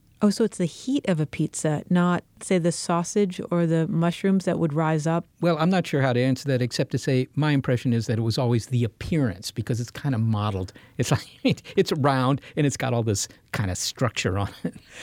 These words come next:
Speaker 1: So the astronomers told you that Io resembled a pizza and you didn't follow up with a question. In, <laughs> in what way does it resemble a pizza?
Speaker 2: Y-, you know what? It was,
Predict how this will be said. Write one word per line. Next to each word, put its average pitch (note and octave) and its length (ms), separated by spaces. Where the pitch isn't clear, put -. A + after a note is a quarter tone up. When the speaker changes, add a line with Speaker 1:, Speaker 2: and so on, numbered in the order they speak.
Speaker 1:
So A3 160
the G#3 100
astronomers A3+ 500
told F3+ 200
you E3 140
that D#3+ 200
Io F3 260
resembled E3 460
a D#3+ 60
pizza E3 420
and D#3+ 100
you D#3 60
didn't D3+ 220
follow D3+ 280
up D3 140
with D3+ 80
a D3 60
question. D#3 480
In, D3+ 240
<laughs> - 80
in F3 260
what E3+ 240
way E3 200
does D#3+ 200
it F3 80
resemble D3+ 420
a C#3+ 60
pizza? F3 560
Speaker 2:
Y-, D3 160
you D3+ 100
know D3 140
what? D#3 260
It C3+ 80
was, C3+ 240